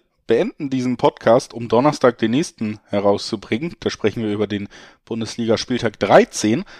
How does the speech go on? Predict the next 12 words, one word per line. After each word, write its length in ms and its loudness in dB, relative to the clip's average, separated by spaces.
Dann 200 2
hören 120 -2
wir 80 0
uns 140 -2
am 80 -2
Montag 400 0
wieder, 220 4
sprechen 280 -4
über 120 -2
den 100 -2
Bundesliga-Spieltag 760 -4
vierzehn 680 0